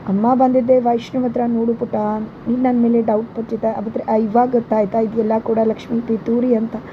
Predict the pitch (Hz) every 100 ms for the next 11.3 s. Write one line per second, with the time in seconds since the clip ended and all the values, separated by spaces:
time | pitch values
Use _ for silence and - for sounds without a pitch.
0 | - - - 285 302 269 285 302 269 262
1 | 269 254 240 240 233 220 214 220 214 226
2 | 226 247 226 233 240 - 220 220 226 226
3 | 214 214 - - 214 220 233 220 240 233
4 | 233 226 220 214 262 247 233 240 233 247
5 | 247 240 233 233 - - - 262 302 254
6 | 233 - 208 247 269 214 - 254 240 -
7 | 190 226 208 208 247 214 220 226 226 208
8 | 196 - 269 - 226 233 269 254 233 226
9 | 214 240 202 - 233 220 220 220 233 185
10 | 214 202 196 - - - - 247 269 302
11 | 285 262 247